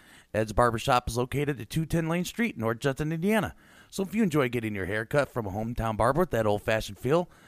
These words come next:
dial five seven four, eight nine six, three three four four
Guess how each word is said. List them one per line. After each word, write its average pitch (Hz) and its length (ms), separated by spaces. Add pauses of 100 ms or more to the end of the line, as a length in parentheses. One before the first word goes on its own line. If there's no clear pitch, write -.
(160)
dial 104 220
five 95 280
seven 92 300
four, 156 400 (220)
eight 104 180
nine 95 280
six, - 420 (380)
three 113 180
three 104 260
four 107 300
four 151 480